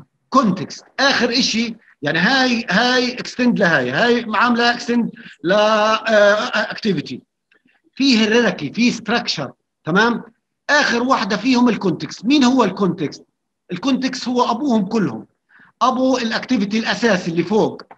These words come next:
تمام؟ هذا الكونتكست اللي هو المحتوى، هذا الكونتكست اللي انا بدي اياكم تعرفوه. اه، يعني هذه المين اكتيفيتي متفرعه من اشي اسمه كونتكست، ابوهم كلهم.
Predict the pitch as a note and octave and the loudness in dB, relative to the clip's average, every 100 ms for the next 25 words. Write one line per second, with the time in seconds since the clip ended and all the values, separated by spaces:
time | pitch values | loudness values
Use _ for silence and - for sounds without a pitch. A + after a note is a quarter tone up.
0 | - F3 G#3+ B3 - _ _ _ - - | -4 2 2 0 -4 _ _ _ -20 -4
1 | G#3+ C#4 C4+ C4 C4 B3 B3 - A#3 G3+ | 0 2 2 0 0 0 -2 -2 0 2
2 | B3+ A3+ G3+ - F3 B2+ - _ _ _ | 2 2 0 -2 -4 -4 -10 _ _ _
3 | _ _ _ _ _ _ _ - B3 A#3 | _ _ _ _ _ _ _ -2 0 0
4 | A3 B3 A3 G3+ F#3+ - - F3 A3 B3 | -2 -2 0 -2 -4 -10 -8 -4 -2 0
5 | G3+ F3+ A3 F3+ G#3 G3 F3+ F3+ D#3 D3+ | -2 0 -2 -2 -2 -2 -2 -4 -4 -6
6 | _ _ _ - F3+ G3 - - F3 E3 | _ _ _ 0 2 2 -2 -6 -4 -2
7 | E3+ F3+ A#3+ C4+ G#3+ G#3+ A3+ G#3+ - _ | -2 0 2 0 0 -2 -2 -4 -14 _
8 | - _ _ _ E3+ F#3+ C4+ B3+ - A#3+ | -20 _ _ _ -6 -2 -2 -2 -2 -2
9 | F#3 G3+ G3+ G3 A#3+ B3 G3+ G3+ G#3+ B3 | -2 -4 -2 -2 -2 0 0 0 -2 -4
10 | - A#3+ B3+ - A3+ B3 B3 A#3 A#3 - | -6 -6 -6 -6 -2 -2 -2 0 0 -2
11 | C#3+ - _ _ _ _ - D#3 C#4+ A3 | -8 -14 _ _ _ _ -6 -4 -2 0
12 | G3+ A3+ G#3 A#2+ - | -2 0 -2 -2 -8